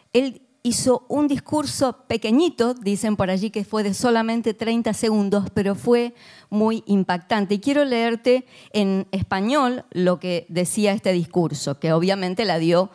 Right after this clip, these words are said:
en inglés. Dice que fue el discurso más corto y dijo, al dejar esa presidencia, "Imagina la vida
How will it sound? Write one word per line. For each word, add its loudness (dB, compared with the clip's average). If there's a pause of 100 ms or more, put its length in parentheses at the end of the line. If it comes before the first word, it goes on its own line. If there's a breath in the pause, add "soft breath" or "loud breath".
(280 soft breath)
en -2
inglés. -2 (640 loud breath)
Dice 2 (180)
que 4
fue 6
el 2
discurso 2
más -2
corto 2
y 2
dijo, 2 (480 soft breath)
al 0
dejar 2
esa -2
presidencia, 2
"Imagina 2
la 4
vida 4